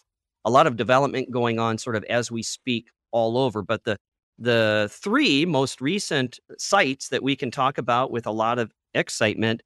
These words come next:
are in Kansas, New York, and Alabama. So working with, especially with Bethany Johnson in Topeka, Kansas, they've established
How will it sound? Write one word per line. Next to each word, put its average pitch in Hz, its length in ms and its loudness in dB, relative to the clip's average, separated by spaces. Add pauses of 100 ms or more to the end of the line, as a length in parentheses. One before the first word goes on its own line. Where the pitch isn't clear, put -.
are 117 200 6
in 107 580 0
Kansas, 185 600 2
New 151 120 2
York, 143 400 2
and 127 160 -2
Alabama. 143 680 2
So 131 240 0
working 147 440 0
with, 123 180 0
especially 143 480 -2
with 123 180 0
Bethany 131 440 0
Johnson 120 500 -2
in 107 540 2
Topeka, 147 400 -2
Kansas, 131 500 -2
they've 127 320 0
established 127 760 0